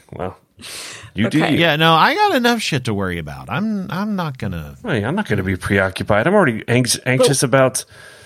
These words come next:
Speaker 2: but here's
Speaker 1: if
Speaker 2: my
Speaker 1: I'm gonna
Speaker 2: thinking.
Speaker 1: throw up soon. Yeah.
Speaker 2: Then I wouldn't worry about it. Then I'd be like, "Oh, it's that date." And if it's, like, two days from now, I'm like, "Fuck you." And I just do whatever I want. And if it's, like,
Speaker 1: Yeah.
Speaker 2: eighty years from now, I'm like, "I guess I better keep trudging on."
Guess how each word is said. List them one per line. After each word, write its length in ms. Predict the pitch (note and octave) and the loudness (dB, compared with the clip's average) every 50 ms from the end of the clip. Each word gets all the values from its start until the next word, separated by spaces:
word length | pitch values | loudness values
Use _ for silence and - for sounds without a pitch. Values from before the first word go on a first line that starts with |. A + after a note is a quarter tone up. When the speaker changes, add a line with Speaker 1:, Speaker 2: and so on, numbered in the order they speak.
| - - - - - - - - | -20 -20 -20 -20 -20 -20 -8 0
Speaker 2:
but 80 | - A3+ | 2 4
here's 200 | A#3 C4+ C#4+ - | 4 4 4 4
Speaker 1:
if 40 | - | 4
Speaker 2:
my 60 | B3 | 2
Speaker 1:
I'm 60 | - | 4
gonna 140 | C#3 D3+ D3 | 4 4 4
Speaker 2:
thinking. 120 | C#4+ F#3+ D#3+ | 4 4 4
Speaker 1:
throw 160 | E3+ D#3+ E3+ | 4 4 4
up 160 | G#3+ G#3+ - | 2 2 2
soon. 320 | - - F#2 D#2+ D2+ D#2 - - | 0 0 -2 -2 -4 -6 -8 -4
Yeah. 160 | - C#3+ C#3+ G#2 | -2 0 2 4
Speaker 2:
Then 140 | - B3 | 4 6
I 80 | C#4 C4+ | 6 6
wouldn't 260 | B3 B3 A#3+ G#3+ C3+ | 6 4 4 4 2
worry 200 | E3 G3+ C4 D4+ | 2 4 4 4
about 240 | C4+ - - - - | 4 2 0 -2 -4
it. 160 | - - - _ | -8 -10 -12 _
Then 120 | - G#3 G#3 | -2 2 2
I'd 120 | G3 F#3 | 2 2
be 100 | F#3+ F#3 | 4 4
like, 280 | E3+ D#3+ D#3+ - - _ _ _ - | 2 2 0 -2 -6 _ _ _ 2
"Oh, 160 | G4+ F#4 B3 | 4 6 6
it's 220 | G#3 G#3 - - | 4 4 0 0
that 280 | - A#3+ B3+ B3 A#3+ - | 2 2 2 2 -2 0
date." 440 | - C#3 B2+ D#3 B3 F4 D#4+ - _ _ _ _ _ _ - | 2 2 4 4 4 2 0 -2 _ _ _ _ _ _ 2
And 100 | F#3 F3+ | 2 2
if 160 | F3 - - | 2 2 0
it's, 120 | D#3+ - | 0 2
like, 160 | E3+ C#3+ C#3 - | 2 0 0 0
two 120 | - F#3 | -2 2
days 220 | E3 E3 F#3+ G3 - | 4 4 4 2 0
from 140 | - A3 A3 | -2 -2 0
now, 160 | A3+ A3+ A3+ A3+ | 2 2 2 2
I'm 80 | G#3 F3+ | 2 2
like, 240 | E3+ D#3 D#3 - - - - - - | 2 2 2 0 -4 -10 -18 -8 -2
"Fuck 320 | - G4+ G#4+ G#4 G#4 - | 2 2 2 2 0 2
you." 500 | G4 G#4 A4+ A4+ G#4+ G#4 G4+ F4+ D#4+ C#4+ | 4 6 8 8 6 6 4 4 4 4
And 100 | C#4 G#3+ | 4 4
I 100 | F3+ E3+ | 4 2
just 240 | D#3+ D3+ - - - - | 2 0 -2 -4 -2 0
do 60 | F3+ | 0
whatever 240 | E3 D#3+ D#3+ D#3+ D#3+ | 0 0 2 2 0
I 60 | E3 | 0
want. 340 | G#3+ A#3 G#3+ G3 F3+ - - | 0 0 0 0 0 -2 -4
And 100 | - E3+ | -2 -2
if 120 | F#3 F3+ - | -2 -2 -2
it's, 120 | E3 - | 0 2
like, 120 | F#3+ D#3 F#2 | 2 2 0
Speaker 1:
Yeah. 40 | F2+ - | -2 0
Speaker 2:
eighty 240 | C3+ D#3 F3 F3+ | 2 4 4 4
years 340 | F3 E3+ F3 F#3+ G3+ G3 - | 6 6 6 4 4 2 0
from 140 | - E3 D#3+ | -2 -2 0
now, 120 | D#3 D3 C#3+ | 0 0 0
I'm 120 | D3+ D3 C#3+ | -2 -2 -4
like, 220 | D3 D#3 D#3+ - | -6 -6 -4 -2
"I 80 | C#3+ D3 | 0 2
guess 200 | C#3+ D#3+ D3+ - | 2 2 2 0
I 40 | - | 0
better 220 | - - A2 B2 D3+ | 0 0 -2 -2 -4
keep 320 | - - - - - - | -6 -8 -8 -8 -8 -8
trudging 460 | - - - - - D3 F3 G#3+ - F#3+ | -10 -8 -4 -4 -4 -2 -2 -2 -2 0
on." 440 | F#3+ G#3 F#3 E3+ - - F#3+ F#3 | 0 2 0 0 -2 -2 -4 -6